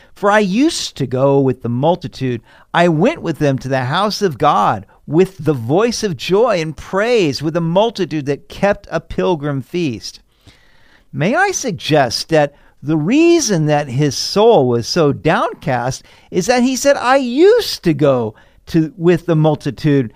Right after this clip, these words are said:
to the house of God." How long had it been? And that's the problem. When we forsake gathering with other believers, it's not long after that that our heart begins to be downcast.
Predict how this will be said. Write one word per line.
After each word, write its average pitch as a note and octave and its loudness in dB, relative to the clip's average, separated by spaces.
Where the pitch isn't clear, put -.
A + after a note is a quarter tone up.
to C#3+ -6
the C#3 0
house C#3 0
of B2 -2
God." B2 0
How G#3+ 2
long A#3 4
had G3+ 2
it G3 0
been? B2+ -2
And C3 -2
that's D3 2
the D#3 -4
problem. D3+ 0
When D#3 0
we D#3 0
forsake E3+ -4
gathering E3+ 2
with D3+ 0
other C#3+ 0
believers, C#3+ -2
it's B2+ -6
not D#3 0
long G3 4
after G3 2
that E3+ 2
that C3 0
our C#3 2
heart D#3 2
begins C#3 -2
to C3 -8
be B2 -4
downcast. B2 -6